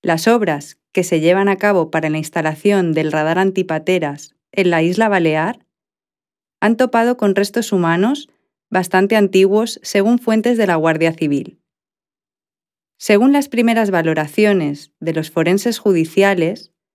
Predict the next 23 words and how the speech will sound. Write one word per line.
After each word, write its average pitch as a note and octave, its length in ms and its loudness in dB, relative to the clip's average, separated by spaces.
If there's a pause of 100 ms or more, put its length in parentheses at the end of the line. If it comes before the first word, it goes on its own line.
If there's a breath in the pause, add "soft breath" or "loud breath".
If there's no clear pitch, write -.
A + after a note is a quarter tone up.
(500)
y F3 80 0
a E3+ 80 0
falta F3+ 480 -2
de D3+ 80 -4
hacerse F3+ 380 -2
las G#3 160 -2
pruebas F#3+ 320 -2
pertinentes, E3 880 -4 (720)
podrían A3+ 400 4
pertenecer A#3+ 760 0
a F#3 120 2
la F3+ 140 4
época G3+ 340 0
napoleónica, D3+ 960 -2 (640)
cuando E3 320 2
Cabrera A3 640 0
se F#3+ 300 -4
convirtió E3 720 0 (140)
en E3 120 -2
la D3+ 140 -2
cárcel G3 380 -2
sin D#3 260 -4
rejas G#3+ 560 -4